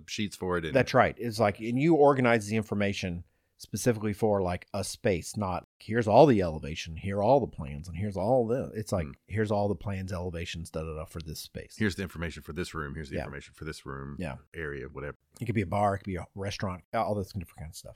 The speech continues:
Speaker 1: Interesting.
Speaker 2: And that includes something, this is definitely a commercial thing, life safety and A D A.
Speaker 1: Yeah.
Speaker 2: Now, I will say that I really like a well done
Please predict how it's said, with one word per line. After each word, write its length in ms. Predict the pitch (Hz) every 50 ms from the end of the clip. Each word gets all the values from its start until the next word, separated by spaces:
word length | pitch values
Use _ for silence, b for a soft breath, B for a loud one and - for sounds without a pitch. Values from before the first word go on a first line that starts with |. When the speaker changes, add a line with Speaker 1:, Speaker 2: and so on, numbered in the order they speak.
| _ -
Speaker 1:
Interesting. 360 | 98 90 - - - - - - _ _ _ _ _ _ -
Speaker 2:
And 180 | 139 143 151 170
that 140 | 190 208 220
includes 500 | 202 180 - - 147 135 131 131 - -
something, 580 | - 135 117 - 123 113 110 104 101 98 107 -
this 240 | - 127 131 - 135
is 100 | 120 98
definitely 280 | - 104 98 - 107
a 40 | 90
commercial 340 | - - 85 80 - - -
thing, 100 | 92 90
life 340 | 95 90 98 104 123 135 131
safety 800 | - - - 113 104 101 - - 101 92 92 92 87 - _ _ _ _
and 220 | - 80 80 - - -
A 140 | 87 85 76
D 180 | 71 71 78
A. 320 | - - - - - _ _ _ -
Speaker 1:
Yeah. 160 | - 82 71 - _ -
Speaker 2:
Now, 460 | 123 127 120 117 117 113 110 - _ _ _ _ _ _ _ _ -
I 80 | 135 147
will 180 | 160 156 156
say 260 | 143 - - 123 120 120
that 240 | 107 107 90 - _ -
I 120 | - 160
really 320 | 160 143 160 151 147 131
like 480 | 110 90 82 85 87 95 - - - - - _ _ _ _ _ -
a 80 | 117
well 380 | 113 95 87 92 95 98 101 107
done 460 | 101 92 95 85 85 85 85 82 82